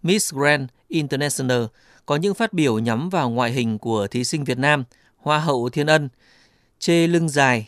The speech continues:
chân ngắn, hông và đùi to. Có thể thấy rõ,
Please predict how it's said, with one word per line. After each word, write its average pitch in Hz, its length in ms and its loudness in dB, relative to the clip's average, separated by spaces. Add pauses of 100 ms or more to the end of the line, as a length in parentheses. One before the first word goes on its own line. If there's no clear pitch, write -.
chân 156 260 0
ngắn, 143 300 -2 (140)
hông 143 320 -2
và 117 140 -2
đùi 110 160 -2
to. 120 260 0 (1000)
Có 123 120 2
thể 120 240 0
thấy 110 160 -2
rõ, 135 320 -2